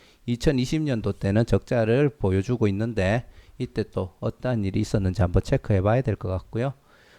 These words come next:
어, 현재, 어, 공모가 밴드 삼만 이천육백 원에서 삼만 육천칠백 원인데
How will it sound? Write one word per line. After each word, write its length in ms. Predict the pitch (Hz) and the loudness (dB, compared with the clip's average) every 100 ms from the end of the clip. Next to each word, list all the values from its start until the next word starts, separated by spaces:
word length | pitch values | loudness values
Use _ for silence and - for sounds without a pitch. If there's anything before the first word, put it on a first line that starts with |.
| _ | _
어, 100 | 127 | 0
현재, 720 | 135 196 196 202 165 160 127 101 | 4 4 8 10 12 10 8 4
어, 220 | 107 110 107 | 0 0 0
공모가 380 | 110 123 120 151 | -4 -2 2 2
밴드 220 | 175 156 | 2 0
삼만 360 | 180 180 165 123 | 2 2 2 0
이천육백 640 | 120 131 117 120 147 135 | 0 -2 -2 -4 -2 0
원에서 400 | 113 104 123 135 | 0 0 0 0
삼만 500 | - 156 147 120 101 | -2 -4 -2 -4 -4
육천칠백 760 | 113 - 139 - 165 160 170 | -8 -8 -6 0 2 4 6
원인데 540 | 131 98 101 127 98 | 6 4 4 4 4